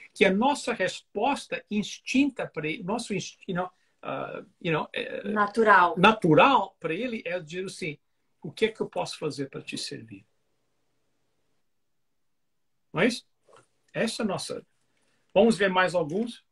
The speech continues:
Speaker 1: Ah, Romanos capítulo seis. Esse aqui é um favorito das pessoas, que muitas pessoas usam pra justificar não obedecer a lei.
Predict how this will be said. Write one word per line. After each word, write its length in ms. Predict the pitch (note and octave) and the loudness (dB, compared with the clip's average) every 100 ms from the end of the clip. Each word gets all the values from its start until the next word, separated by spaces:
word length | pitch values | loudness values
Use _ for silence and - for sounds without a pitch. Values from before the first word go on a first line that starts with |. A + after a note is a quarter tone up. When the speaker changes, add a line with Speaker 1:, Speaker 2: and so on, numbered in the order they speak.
| _ _ - _ _ _ - _ | _ _ -20 _ _ _ -20 _
Speaker 1:
Ah, 300 | D3+ D3+ D3+ | -4 -2 -2
Romanos 540 | D3 D#3+ D#3+ G3+ A3 - | 0 -2 -2 -2 -2 -4
capítulo 480 | F#3 - F#3+ E3 C#3 | -8 -8 -10 -8 -8
seis. 640 | - E3+ F#3+ B3 A#3+ - _ _ _ _ - _ _ _ - _ _ - - _ _ _ - | -4 -2 0 -2 -8 -16 _ _ _ _ -20 _ _ _ -20 _ _ -20 -20 _ _ _ -2
Esse 240 | A3 - | -2 0
aqui 220 | A3+ G#3 | -2 0
é 20 | |
um 100 | G#3 | 0
favorito 640 | F3 - G3+ E3 E3 F3+ E3 | -2 -2 0 0 -4 -4 -2
das 220 | E3 - | -2 -2
pessoas, 400 | D#3+ - - - | -6 -6 -10 -8
que 180 | D3+ D3 | -4 -4
muitas 500 | C3+ F3+ F3+ D3 D3 C#3+ - | -2 -4 -4 -6 -8 -12 -6
pessoas 500 | D3 - D3 D3 - | -4 -2 -2 -2 -2
usam 400 | C3 D3+ C#3+ D3+ | 0 2 2 -2
pra 240 | C#3+ C3+ | -4 -4
justificar 720 | B2+ D#3 - - C#3 C3+ C3 | -2 -4 -4 -6 -4 -2 -2
não 120 | C3+ | -2
obedecer 460 | C#3 C#3 - - - | -2 -4 -8 -8 -8
a 20 | A#3 | -8
lei. 180 | F3+ | -10